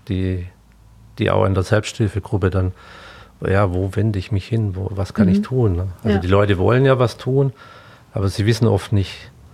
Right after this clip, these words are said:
Speaker 1: „Was soll ich denn tun? Was kann ich denn tun, ne?
Speaker 2: Mhm.
Speaker 1: Muss ich überhaupt was tun, oder?“
Speaker 2: Ja, aber das hat man jetzt schon, man muss was tun, auch
Speaker 1: Ja.
Speaker 2: wenn man sich das Bein gebrochen hat, muss man was tun. Und so ist es auch bei Depressionen.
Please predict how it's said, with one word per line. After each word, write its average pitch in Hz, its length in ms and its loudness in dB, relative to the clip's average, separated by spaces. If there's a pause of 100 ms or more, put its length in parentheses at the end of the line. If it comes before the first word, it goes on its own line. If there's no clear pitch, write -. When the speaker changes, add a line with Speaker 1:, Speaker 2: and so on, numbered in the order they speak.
(800)
Speaker 1:
„Was 98 180 -2
soll 139 140 2
ich 110 100 -2
denn 90 160 0
tun? 87 220 -4
Was 90 160 -4
kann 123 160 0
ich 110 100 0
denn 87 180 -4
tun, 87 300 -6
ne? 95 180 -6 (100)
Speaker 2:
Mhm. 196 340 2 (160)
Speaker 1:
Muss 117 160 2
ich 113 100 2
überhaupt 117 340 0
was 107 200 -4
tun, 127 300 -4
oder?“ 92 200 -4 (500)
Speaker 2:
Ja, 202 200 -4 (260)
aber 220 180 2
das 226 220 -2
hat 220 160 0
man 233 120 4
jetzt 226 140 0
schon, 226 340 2
man 214 100 0
muss 214 260 2
was 226 200 -4
tun, 233 280 -2
auch 196 200 -4
Speaker 1:
Ja. 208 80 2
Speaker 2:
wenn 202 80 4
man 202 100 2
sich 196 160 -10
das - 160 -14
Bein 202 240 2
gebrochen 214 480 0
hat, 214 140 -4
muss 208 220 0
man 220 160 -2
was 214 200 -4
tun. 240 380 0 (840)
Und 202 140 0
so 208 100 2
ist 202 100 0
es 208 140 -4
auch 185 160 -4
bei 190 160 0
Depressionen. 190 800 0